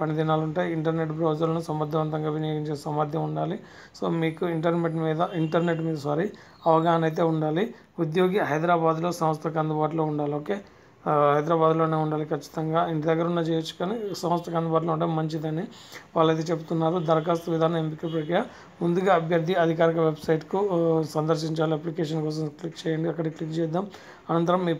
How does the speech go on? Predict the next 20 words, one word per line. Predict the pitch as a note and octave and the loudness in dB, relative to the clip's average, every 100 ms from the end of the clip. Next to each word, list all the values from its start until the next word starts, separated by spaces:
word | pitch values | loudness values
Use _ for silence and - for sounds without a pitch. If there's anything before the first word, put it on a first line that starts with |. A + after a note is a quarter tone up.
| F3+ | -2
పూర్తి | E3+ E3 E3+ | -2 0 2
వివరాలను | E3 E3 E3 | 4 2 0
అందించాలి. | D#3 D#3+ D#3+ E3+ G#3+ A3 - - _ _ _ _ _ _ - | 0 -2 0 0 -2 -6 -20 -20 _ _ _ _ _ _ -2
మీరు | D#3+ D#3+ D#3 | 0 0 0
దరఖాస్తు | D#3 F3 F3 F3 | 2 2 0 0
చేసుకున్నట్టయితే | E3 - E3+ D#3+ E3 F3 E3+ | -2 0 0 2 2 2 2
మీకు | D#3+ D#3+ | 2 0
ఒక, | F3 E3 D#3+ | 4 4 4
ఆ, | D3+ D3+ | 2 2
మెయిల్ | D#3+ E3 E3 | 4 4 2
వస్తుంది. | E3 D#3 D#3+ G3+ - - - | 0 -2 0 -2 -4 -18 -2
So | F3+ D#3 | 2 4
అనంతరం | D#3+ E3 F#3 F3 | 4 2 2 2
మీ | D#3+ D#3 | 2 2
దరఖాస్తును | D#3 E3 E3 E3 D3+ | 2 0 -2 -2 0
పరిశీలించి | D3+ E3 D#3+ D#3+ F3 D3 | 0 0 -2 -2 0 2
ఆన్లైన్ | D#3 D#3+ D3+ | 2 0 -2
పరీక్షకు | D3+ D3 E3 D3+ | -6 -6 -2 -2
అయితే | D3+ G#3+ - - - D#3+ | 0 -4 -4 -18 0 6
ఆహ్వానిస్తూ | E3 E3 D#3+ | 6 6 2